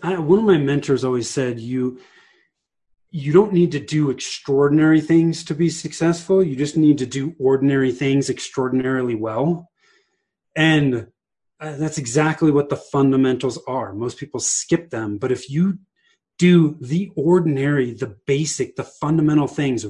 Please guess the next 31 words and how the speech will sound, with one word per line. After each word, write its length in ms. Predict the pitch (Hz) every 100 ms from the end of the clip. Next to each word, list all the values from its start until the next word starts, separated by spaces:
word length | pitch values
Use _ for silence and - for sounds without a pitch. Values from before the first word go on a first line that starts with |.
| 98 104
really 300 | 139 143 147
well, 600 | 117 113 131 185 175 - _ _ _ _ _ _ _ _ _ _ _ _ -
you 180 | 127
can 160 | 160 202
be 120 | 160
very, 440 | 113 101 127 139 131
very 260 | 127 123
successful. 640 | 127 - - 127 - - - _ _ _ _ _ _ _ _ _ _ _ _ _ _ _ _ -
Things 220 | 180 165
don't 260 | - 170 147
have 180 | 151 151
to 60 |
be 100 | 123
complicated. 560 | 120 135 131 120 120 110
Frankly, 460 | 165 202 - 139
it's, 160 | 127 - 175 - - -
it's 180 | 170
so 260 | - - 196
much 240 | 208 202 -
easier 380 | 175 147 165
to 80 | 139
overcomplicate 1040 | - 139 127 156 - 120 117 147 156 156 165
things 260 | 160 151
nowadays 520 | 165 160 156 156 170
with 160 | 127 127
all 120 | 135
the 80 | 135
technology 680 | - 135 123 113 127 135 147
that 160 | 156
we 100 | 160 156
have. 360 | 160 175 180